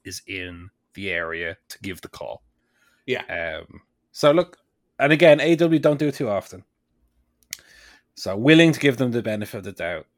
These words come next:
Speaker 2: Mm.
Speaker 1: Um, but, you know, at the same time, you can only give the benefit of the doubt so many times
Speaker 2: That's it,
Speaker 1: before it
Speaker 2: yeah.
Speaker 1: becomes an issue. But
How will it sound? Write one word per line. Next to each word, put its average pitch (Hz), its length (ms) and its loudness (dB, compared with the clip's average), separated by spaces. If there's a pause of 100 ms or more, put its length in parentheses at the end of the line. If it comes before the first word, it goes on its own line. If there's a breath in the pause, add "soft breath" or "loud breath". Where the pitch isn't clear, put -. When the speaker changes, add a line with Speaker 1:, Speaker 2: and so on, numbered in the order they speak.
(280)
Speaker 2:
Mm. 90 360 -10
Speaker 1:
Um, 80 200 -18 (320)
but, 104 140 -6
you 120 80 -6
know, 82 100 -10 (480)
at 113 100 -12
the - 40 -14
same 107 200 -4
time, 95 200 -6
you 90 60 -12
can 90 120 -12
only 90 160 -8
give 87 200 -12
the - 60 -20
benefit 80 320 -14
of 87 60 -18
the 85 140 -16
doubt 85 140 -12
so 101 280 -4
many 87 300 -10
times 90 600 -12 (300 soft breath)
Speaker 2:
That's 117 240 -8
it, 87 100 -12
Speaker 1:
before 95 180 -12
it - 20 -8
Speaker 2:
yeah. - 80 -12
Speaker 1:
becomes - 220 -18
an 85 80 -16
issue. - 320 -18
But - 240 -4